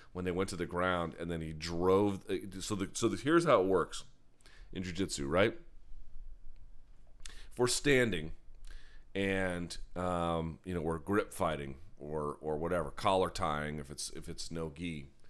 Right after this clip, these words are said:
Um, what are people doing? I don't know.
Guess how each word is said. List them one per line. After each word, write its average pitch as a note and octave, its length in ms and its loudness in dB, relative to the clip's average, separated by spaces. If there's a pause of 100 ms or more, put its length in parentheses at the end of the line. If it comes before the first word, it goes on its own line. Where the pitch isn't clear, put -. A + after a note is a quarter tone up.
(600)
Um, E2 560 -2 (840)
what A2 140 -12
are - 20 -12
people A#2 220 -10
doing? A#2 300 -6 (1500)
I C2+ 60 -12
don't B1+ 80 -12
know. A1 160 -16